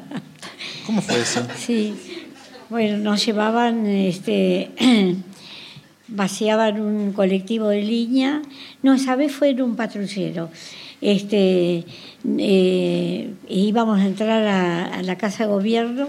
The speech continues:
Speaker 2: a llevar un, una carta, un petitorio, y al día siguiente yo viajaba con Chicha Mariani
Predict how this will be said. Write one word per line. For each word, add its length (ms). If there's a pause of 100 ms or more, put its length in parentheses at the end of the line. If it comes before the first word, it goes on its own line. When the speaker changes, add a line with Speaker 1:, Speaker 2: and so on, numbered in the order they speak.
(160)
Speaker 2:
a 80
llevar 380
un, 180 (260)
una 240
carta, 420
un 160
petitorio, 760 (720)
y 540
al 220
día 180
siguiente 500
yo 180
viajaba 640
con 260
Chicha 380
Mariani 760